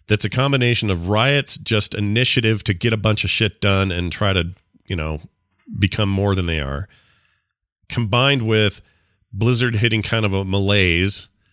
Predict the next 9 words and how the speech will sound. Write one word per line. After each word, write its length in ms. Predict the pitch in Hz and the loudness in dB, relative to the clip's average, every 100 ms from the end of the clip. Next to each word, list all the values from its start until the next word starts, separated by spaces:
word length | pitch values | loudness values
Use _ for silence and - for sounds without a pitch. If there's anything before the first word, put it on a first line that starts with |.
| _ _ | _ _
and 200 | 117 107 | -2 -2
then 260 | 98 135 131 | 0 0 -2
hitting 340 | 110 117 107 | -2 0 0
an 100 | 101 | -2
awful, 600 | 98 104 95 104 92 87 - _ - | 0 0 0 0 -2 -4 -8 _ -16
<laughs> 1120 | - - - - - - _ _ _ _ - | -8 -8 -10 -20 -20 -20 _ _ _ _ -10
you 140 | 123 | -2
know, 180 | 92 85 | 0 2
internal 520 | 90 92 107 101 90 | 2 0 0 0 -2